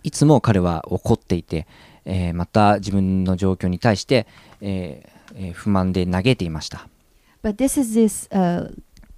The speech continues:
Speaker 2: letter that I received a few days ago.
Speaker 1: えー、今から、えー、ちょっとしょ-、ご紹介する手紙は、私が数日前に受け取った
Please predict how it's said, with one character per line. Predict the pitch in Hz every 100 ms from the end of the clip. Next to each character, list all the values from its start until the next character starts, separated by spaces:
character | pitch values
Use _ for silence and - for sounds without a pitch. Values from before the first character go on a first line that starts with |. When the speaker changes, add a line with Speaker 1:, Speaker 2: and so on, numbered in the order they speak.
| _ -
Speaker 2:
letter | 196 247 220 196
that | 190 202 -
I | 208
received | 202 196 - 220 -
a |
few | 196 214 190
days | 185 190
ago. | 185 175 - - - - - - -
Speaker 1:
え | 107
ー、 | 98 92 - - - - _ _
今 | 117 98 - -
か | 110
ら、 | 123 - -
え | 98
ー、 | 92
ち | 101
ょ |
っ |
と | 95
し | -
ょ-、 | 98 - -
ご | 104
紹 | 107
介 | - 98
す |
る | 98
手 | -
紙 | 95 92 101
は、 | 135 80
私 | - -
が | 98 90
数 | -
日 | 127 135 151
前 | 156
に | 90 69
受 | 90
け | 95
取 | 90
っ |
た | - 80